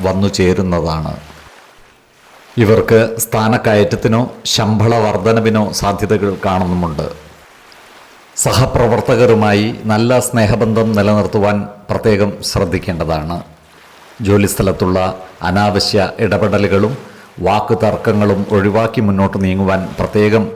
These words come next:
ശ്രദ്ധിക്കേണ്ടതുമാണ്. ഏതു കാര്യത്തിൽ തീരുമാനമെടുക്കുമ്പോഴും രണ്ടു വട്ടം ആലോചിച്ച് പ്രവർത്തിക്കുന്നതാണ് ഗുണകരമാവുക. ചിരകാലമായി നിന്നിരുന്ന സാമ്പത്തിക പ്രതിസന്ധിക്ക്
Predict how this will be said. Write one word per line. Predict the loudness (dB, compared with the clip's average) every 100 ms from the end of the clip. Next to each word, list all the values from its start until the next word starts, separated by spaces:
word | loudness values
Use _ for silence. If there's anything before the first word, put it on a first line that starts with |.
| -4
ശ്രദ്ധിക്കേണ്ടതുമാണ്. | -2 -2 -2 -4 -4 -4 -4 -4 -4 -8 -14 -20 -20 -20 -20 _ _ _ _ -20 -20 -20 -20 -20 _ _ -20 -4 2
ഏതു | 4 4
കാര്യത്തിൽ | 4 4 2 0 -2 0
തീരുമാനമെടുക്കുമ്പോഴും | 0 2 2 0 0 0 0 2 2 -2 -10 -20 -4
രണ്ടു | 0 2 4
വട്ടം | 2 2 -2 -2 -2
ആലോചിച്ച് | 2 2 2 0 0 0 0
പ്രവർത്തിക്കുന്നതാണ് | 0 0 0 -2 0 2 2 2 0 -2 -2
ഗുണകരമാവുക. | -2 0 0 0 -2 -4 -6 -8 -8 -14 -20 -20 -20 -20 _ _ _ _ _
ചിരകാലമായി | 2 4 4 4 2 2 2 2 0 0
നിന്നിരുന്ന | 0 2 2 2 2 0 -4 -8
സാമ്പത്തിക | -4 0 0 0 0 2 2 0 -2
പ്രതിസന്ധിക്ക് | -2 -2 -2 0 0 0